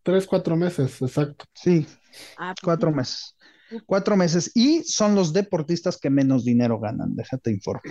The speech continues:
Speaker 1: Y,
Speaker 2: De
Speaker 1: y
Speaker 2: todos los
Speaker 1: normalmente
Speaker 2: deportes.
Speaker 1: en esos cuatro meses hay torneos internacionales, se van a jugar con sus selecciones, este... No es como que están los cuatro meses descansando, ¿no?
Speaker 2: Echados.
Speaker 1: Exacto, exacto.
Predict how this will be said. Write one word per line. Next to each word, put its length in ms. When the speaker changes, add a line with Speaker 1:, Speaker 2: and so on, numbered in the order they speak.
Speaker 1:
Y, 200
Speaker 2:
De 160
Speaker 1:
y 40
Speaker 2:
todos 340
los 160
Speaker 1:
normalmente 320
Speaker 2:
deportes. 260
Speaker 1:
en 140
esos 260
cuatro 360
meses 580
hay 180
torneos 360
internacionales, 1040
se 140
van 120
a 80
jugar 220
con 160
sus 120
selecciones, 1040
este... 580
No 140
es 100
como 240
que 60
están 180
los 80
cuatro 300
meses 240
descansando, 720
¿no? 260
Speaker 2:
Echados. 840
Speaker 1:
Exacto, 640
exacto. 600